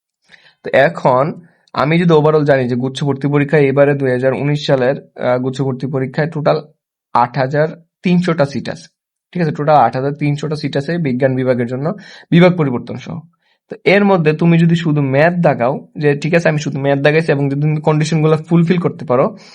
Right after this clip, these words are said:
তাহলে তোমার সিট সংখ্যা আছে তিন হাজার আটশো plus। মানে বুঝতে পারতেছো, প্রায়, আহ, অর্ধেকের উপর সিট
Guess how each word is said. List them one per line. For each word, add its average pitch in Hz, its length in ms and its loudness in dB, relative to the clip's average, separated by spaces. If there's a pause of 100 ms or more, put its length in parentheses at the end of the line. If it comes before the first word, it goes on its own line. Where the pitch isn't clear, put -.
(360)
তাহলে 185 360 2
তোমার 190 280 0 (120)
সিট 160 340 -4
সংখ্যা 170 320 2
আছে 160 240 -2
তিন 185 240 -4
হাজার 143 220 0
আটশো - 300 -4
plus। 123 300 -8 (540)
মানে 143 120 4
বুঝতে 160 240 2
পারতেছো, 170 300 0 (100)
প্রায়, 156 240 4 (400)
আহ, 113 300 0 (180)
অর্ধেকের 156 480 4
উপর 180 180 2
সিট 160 200 -4